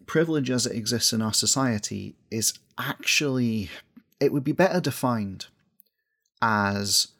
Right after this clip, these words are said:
not being subject to certain rules and certain oppressions. That'd be kind of a, a better way to put it, I think. It's not so much that you get an advantage, so much as you don't experience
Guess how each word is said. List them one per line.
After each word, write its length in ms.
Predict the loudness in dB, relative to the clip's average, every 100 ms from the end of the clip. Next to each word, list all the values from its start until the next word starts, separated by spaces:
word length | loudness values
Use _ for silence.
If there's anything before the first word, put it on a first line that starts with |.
| _ _ -2
not 500 | 2 4 2 0 -8
being 280 | -2 0 2
subject 840 | 4 2 0 -2 -6 -8 -12 -18 -18 _ -10
to 120 | -4
certain 540 | -2 -2 -4 -4 -4
rules 500 | -2 -4 -6 -6 -6 -6
and 100 | -4
certain 380 | -2 -2 -2 -6
oppressions. 800 | -6 -8 -8 -10 -10 -10 -10 -10 _ _ _ _ -6
That'd 200 | -4 -6
be 80 |
kind 200 | -4 -2
of 80 | -2
a, 160 | -4 -8
a 60 |
better 260 | -2 -2 -2
way 160 | -6 -6
to 140 | -8
put 240 | -10 -10
it, 80 | -12 -14
I 60 | -14
think. 480 | -14 -16 -18 -20 _ _ _ _ _ _ _ -20 -20 -2
It's 160 | 0 4
not 240 | 4 2
so 140 | 2 2
much 240 | 0 -2
that 100 | -4
you 180 | -4 -4
get 400 | 0 2 2 -2 _ _ _
an 120 | 0 0
advantage, 960 | 0 0 0 0 -4 -10 -12 -10 -12 _ _ _ -4
so 180 | 2 2
much 260 | 2 0
as 180 | -2 -2
you 100 | -4
don't 400 | -2 2 2 0
experience 800 | -2 -2 0 -2 -2 -2 -4 -4